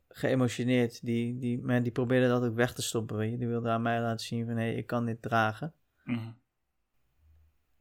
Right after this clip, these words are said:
Speaker 1: En toen, va-, toen heb ik wel ervaren dat ik, dat ik dacht van, "Hey,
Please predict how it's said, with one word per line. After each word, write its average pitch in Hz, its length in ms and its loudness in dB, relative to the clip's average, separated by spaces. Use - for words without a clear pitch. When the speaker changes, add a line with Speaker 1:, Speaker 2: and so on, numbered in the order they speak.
Speaker 1:
En 117 160 -4
toen, - 320 -2
va-, - 220 -14
toen 160 140 0
heb 170 100 0
ik 160 80 2
wel 143 220 4
ervaren 139 840 2
dat 131 220 2
ik, 127 180 -8
dat 131 320 -8
ik - 100 -20
dacht 127 220 0
van, 131 120 -4
"Hey, 123 360 0